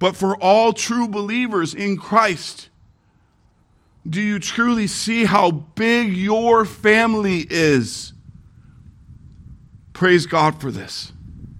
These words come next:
Moving to verse nineteen, "And to know the love of Christ that surpasses knowledge."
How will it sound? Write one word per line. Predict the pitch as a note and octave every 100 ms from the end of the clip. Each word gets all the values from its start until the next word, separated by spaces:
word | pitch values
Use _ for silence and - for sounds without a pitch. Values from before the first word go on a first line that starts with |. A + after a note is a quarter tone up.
| - - - - - - - - - - - - - - - - - - - - - - - -
Moving | D3 D3+ D3
to | C3+
verse | D3 C#3 C#3
nineteen, | D3 C3+ - E3 D#3+ D3
"And | C#3+ C3
to | D3+
know | D3+ D3+ D#3+ E3+ E3+ D#3+
the | D3+
love | D3 D#3 D3+
of | D3+ B2
Christ | E3 C#3+ C3+ -
that | C3
surpasses | - D3 - D3 D3+ D3+ C#3 C3
knowledge." | C#3 C#3+ C#3+ B2 A2+ -